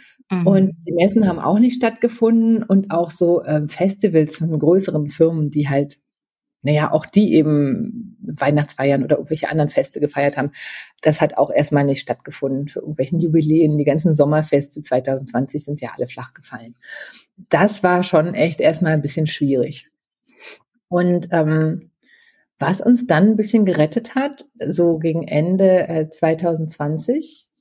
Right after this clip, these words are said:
Speaker 2: oder als, eigentlich mit Herbstanfang, äh, fiel den Firmen so auf, dass ihre ganzen Mitarbeiter ja im Homeoffice sind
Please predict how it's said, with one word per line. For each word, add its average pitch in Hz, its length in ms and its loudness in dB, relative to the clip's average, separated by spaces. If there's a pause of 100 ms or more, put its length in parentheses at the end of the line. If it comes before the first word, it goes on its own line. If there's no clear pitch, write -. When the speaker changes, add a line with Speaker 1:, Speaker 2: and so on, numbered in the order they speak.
(120)
Speaker 2:
oder 180 200 2
als, 180 220 0
eigentlich 214 320 2
mit 190 220 0
Herbstanfang, 147 880 -4 (480)
äh, 156 260 2
fiel 208 300 2
den 175 160 2
Firmen 196 340 4
so 170 120 2
auf, 190 340 0
dass 160 160 -2
ihre 156 180 0
ganzen 151 240 2
Mitarbeiter 160 460 2
ja 143 100 0
im 139 160 -2
Homeoffice 233 540 0
sind 233 400 2